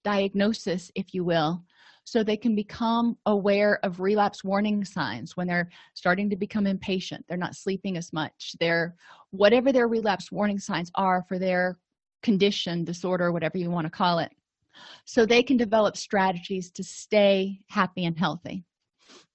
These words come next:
Educational devices used in C B T groups include worksheets, role plays, and videos, and encompass a variety of pro-, approaches that focus on changing the way we think and the behavior that flows from it.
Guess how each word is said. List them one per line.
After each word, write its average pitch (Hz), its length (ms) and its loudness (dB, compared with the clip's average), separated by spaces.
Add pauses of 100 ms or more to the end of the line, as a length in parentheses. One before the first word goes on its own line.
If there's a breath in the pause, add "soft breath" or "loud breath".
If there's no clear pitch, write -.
(680 loud breath)
Educational 320 680 4
devices 254 480 2
used 247 240 -2
in 240 80 -2
C - 180 -4
B 233 160 -4
T 247 160 -6
groups 233 360 -4
include 214 440 -6
worksheets, 226 720 -2
role 196 180 2
plays, 196 480 -2
and 190 180 -4
videos, 165 600 -4 (640 loud breath)
and 220 120 4
encompass 254 460 0
a 214 60 -6
variety 208 640 6
of - 180 -2
pro-, - 200 0 (240)
approaches 180 680 -2
that - 160 -8
focus 214 320 0
on 196 160 -2
changing 220 540 0
the 208 80 -2
way 196 180 2
we 190 240 -6 (140)
think 277 460 0 (260 soft breath)
and 202 160 2
the 196 60 2
behavior 202 460 -2
that 180 180 -10 (100)
flows 185 320 -2
from 175 380 -6
it. - 120 -12